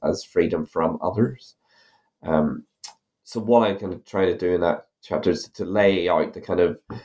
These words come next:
impact that, that such a conception of society has on our,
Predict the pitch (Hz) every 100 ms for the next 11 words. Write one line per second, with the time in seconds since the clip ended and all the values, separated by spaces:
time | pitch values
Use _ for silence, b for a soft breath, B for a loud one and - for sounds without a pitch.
0 | B - 123 147 147 104 98 - - -
1 | - 87 - 85 78 - - - - 82
2 | 85 85 82 _ 123 107 139 139 - 120
3 | 101 101 98 92 92 90 87 _ - 92
4 | 87 90 82 - 85 82 80 80 85